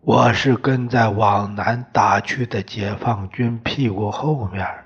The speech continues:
回到家里的。算算时间，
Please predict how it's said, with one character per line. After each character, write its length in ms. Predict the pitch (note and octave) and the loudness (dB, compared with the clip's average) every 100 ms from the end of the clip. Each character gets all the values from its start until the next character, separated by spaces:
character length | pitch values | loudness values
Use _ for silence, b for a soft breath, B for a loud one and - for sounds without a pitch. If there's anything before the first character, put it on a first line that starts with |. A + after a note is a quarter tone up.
| _ _ _ _ _ _ _ | _ _ _ _ _ _ _
回 340 | - G2+ G2 | -2 0 -2
到 240 | G2+ F#2+ | -2 -4
家 380 | F#2+ - G2 F#2 | -4 0 2 2
里 140 | F#2+ - - | -2 -10 -18
的。 80 | - _ _ _ _ _ _ _ _ _ _ _ _ - | -20 _ _ _ _ _ _ _ _ _ _ _ _ -20
算 480 | - - G#2 F#2+ | -2 2 4 2
算 280 | - A2 F#2+ | -6 -6 -6
时 280 | - - G2+ | -8 -8 -10
间， 380 | - A2+ G2+ G#2 | -6 -6 -6 -8